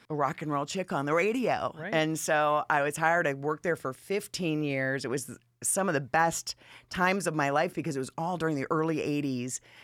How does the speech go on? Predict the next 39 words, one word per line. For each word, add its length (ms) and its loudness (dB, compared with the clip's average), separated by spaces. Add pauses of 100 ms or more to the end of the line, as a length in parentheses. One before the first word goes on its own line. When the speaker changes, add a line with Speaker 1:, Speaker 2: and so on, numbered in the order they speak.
(160)
Speaker 1:
to 100 -6
late 180 2
eighties 380 0
and 300 -4 (100)
mid 220 0
nineties, 600 -2
you 120 -4
know? 240 -4 (320)
It 60 -4
was 180 -4
till 100 -2
nineteen 340 -2
ninety-eight. 520 -2
It 180 -20
was 140 -10
a 20 -10
long 220 -4
time. 440 -8 (220)
Speaker 2:
Yeah. 160 -12
Speaker 1:
Then 140 2
I 60 2
went 200 0
to 60 -10
work 200 0
at 120 -2
Z 160 0
ninety-three, 540 0
which 200 -2
was 140 -4
a 40 -14
classic 800 -2
rock 320 0
station. 720 -6 (420)
It 60 -2
was 220 0
time 220 2
for 120 -4
a 60 -2
move. 440 -6